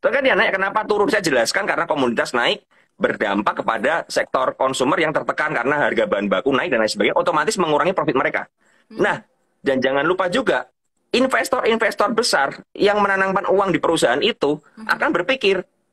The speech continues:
Speaker 1: "Oh, ini masa depannya agak terganggu nih," dalam tanda kutip ya, secara short term
Speaker 2: Hmm.
Speaker 1: akan aja ada goncangan.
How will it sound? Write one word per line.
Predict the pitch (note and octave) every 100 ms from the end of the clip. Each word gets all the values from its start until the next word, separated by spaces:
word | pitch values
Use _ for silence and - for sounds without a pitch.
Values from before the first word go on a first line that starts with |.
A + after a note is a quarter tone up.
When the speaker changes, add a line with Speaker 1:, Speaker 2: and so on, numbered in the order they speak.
| _ -
Speaker 1:
"Oh, | F#3+
ini | E3+ A3 B3+
masa | G#3 G#3+
depannya | D#3+ - E3 C#4 - -
agak | F3 E3 C3+ F#3
terganggu | D3 F#3 A#3 G#3+
nih," | C#3+
dalam | C3+
tanda | D3+ C#3+ B2+
kutip | - F3
ya, | D3+ -
secara | - E3+ F#3 E3+
short | F3 C#3 -
term | B3+
Speaker 2:
Hmm. | - _ _ G#3 -
Speaker 1:
akan | D#3 E3+ E3+
aja | D3
ada | C#3+ C#3 A2
goncangan. | A#2+ C#3 F3 C#3+